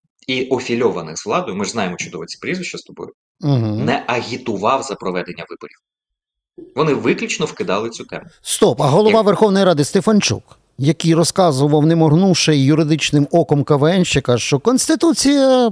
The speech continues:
Speaker 2: прямо з-, прямо каже, що вибори можливі під час воєнного стану.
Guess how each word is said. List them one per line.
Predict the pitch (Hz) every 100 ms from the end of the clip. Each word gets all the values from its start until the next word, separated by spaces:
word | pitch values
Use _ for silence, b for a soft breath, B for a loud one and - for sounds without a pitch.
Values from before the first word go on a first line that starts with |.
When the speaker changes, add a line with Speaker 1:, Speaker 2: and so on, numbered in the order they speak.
| 165
Speaker 2:
прямо | 269 254 240
з-, | 190 180 147 B B B
прямо | 226 277 208 151
каже, | - 151 117 113
що | 214 220
вибори | 233 185 -
можливі | 156 170 185 139 117
під | - 107
час | 117 -
воєнного | 123 123 101 107
стану. | 113 - - -